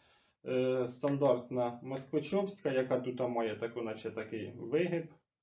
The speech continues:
е, загнута волною. І оцей, ота волна і згиб той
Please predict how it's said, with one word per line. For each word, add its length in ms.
е, 320
загнута 760
волною. 680
І 340
оцей, 520
ота 380
волна 440
і 120
згиб 340
той 260